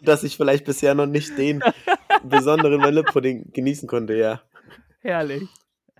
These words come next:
Speaker 1: Dann gab's die Antwort frische Bettwäsche.
Speaker 2: Ja. Guck
Speaker 1: Und
Speaker 2: mal.
Speaker 1: Holz. Ja,
Speaker 2: Vielen
Speaker 1: es gab
Speaker 2: Dank.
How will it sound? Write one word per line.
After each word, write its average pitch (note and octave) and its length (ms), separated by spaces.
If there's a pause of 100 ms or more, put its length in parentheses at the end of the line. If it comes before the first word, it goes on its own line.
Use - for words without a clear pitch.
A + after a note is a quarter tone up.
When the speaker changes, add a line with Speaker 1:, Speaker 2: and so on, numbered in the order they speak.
(720)
Speaker 1:
Dann C3 400
gab's D3+ 260
die - 100
Antwort A#2+ 360
frische A2 260
Bettwäsche. B2+ 560 (580)
Speaker 2:
Ja. F3+ 140 (1200)
Guck G#2+ 140
Speaker 1:
Und D#3 100
Speaker 2:
mal. C#3 220
Speaker 1:
Holz. F#2+ 300 (120)
Ja, G#2 340
Speaker 2:
Vielen F3+ 160
Speaker 1:
es - 60
gab E3+ 60 (160)
Speaker 2:
Dank. C4+ 80